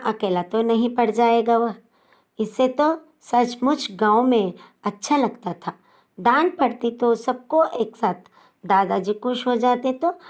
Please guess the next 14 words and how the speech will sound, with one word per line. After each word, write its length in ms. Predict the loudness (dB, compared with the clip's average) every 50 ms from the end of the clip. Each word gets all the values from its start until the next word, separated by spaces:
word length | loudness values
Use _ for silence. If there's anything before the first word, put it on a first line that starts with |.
| -20 -20 _
सबको 440 | -4 -2 -2 -2 -2 0 0 0 0
एक 320 | 0 -2 -4 -4 -2 -2
एक 180 | -2 -2 -2 -6 -6
छवन्नी 560 | -4 -4 -2 0 0 0 0 0 0 0 0
इनाम 420 | 0 -2 -2 0 0 0 0 0
ले, 220 | 2 2 0 0 -2 -6 -12 -4 -2
मिलती। 380 | 0 0 0 -2 -6 -12 -16 -16 _ _ _ _ _ _ _ _ _ -20 -20 _ _ _ _ _ 0
तब 220 | 2 2 2 0 -2 -2
कुल्फी 400 | 0 0 0 0 0 0 0 2
वाले 360 | 4 4 4 4 4 2 0
की 400 | 0 0 0 0 0 0 -2 -6 -16 -20 _ _ -6 -2
राह 260 | 0 2 2 2 0
देखने 440 | 2 0 -2 -2 -2 -2 0 0 0
में 280 | 2 0 0 0 -2